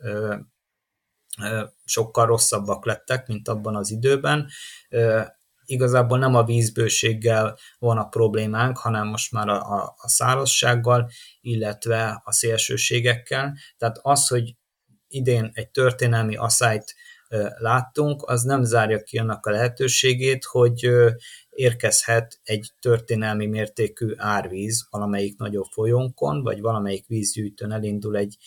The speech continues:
egy ilyen, ami, ö, ami szintén kiszámíthatatlan,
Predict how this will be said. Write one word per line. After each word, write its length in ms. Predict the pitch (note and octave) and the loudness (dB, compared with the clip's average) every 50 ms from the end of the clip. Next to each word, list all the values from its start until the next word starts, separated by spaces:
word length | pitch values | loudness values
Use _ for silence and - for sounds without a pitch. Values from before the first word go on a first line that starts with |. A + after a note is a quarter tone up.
| - - - _ | -20 -20 -20 _
egy 200 | _ A2 G#2 G#2 | _ -8 -6 -4
ilyen, 380 | A2+ B2 C3+ C#3 C#3 C#3+ C#3+ C#3+ - | -2 -2 0 0 0 0 -2 -4 -4
ami, 480 | - B2+ B2+ B2+ B2+ B2+ B2 A#2 A#2+ - _ | -2 0 2 2 2 2 0 -2 -4 -10 _
ö, 260 | - A#2 A#2 A#2+ B2 A#2 A2+ A#2 _ _ _ _ _ _ _ _ _ _ _ _ _ _ _ - - A#2+ | -2 0 2 2 2 0 -2 -6 _ _ _ _ _ _ _ _ _ _ _ _ _ _ _ -10 -6 -2
ami 120 | B2 B2 | 0 0
szintén 480 | A#2 - C#3 B2 A#2 A#2+ B2 A2+ A2+ A#2 | 2 2 2 0 0 2 0 0 0 0
kiszámíthatatlan, 1080 | - A#2+ - - A#2 G#2+ G#2 G#2+ G#2+ - - A#2 A#2 A#2 A#2 - - A2 G#2 G2+ G#2 | 0 0 2 2 2 2 0 -2 -4 -8 -10 -8 -6 -6 -6 -4 -2 -2 -2 -4 -6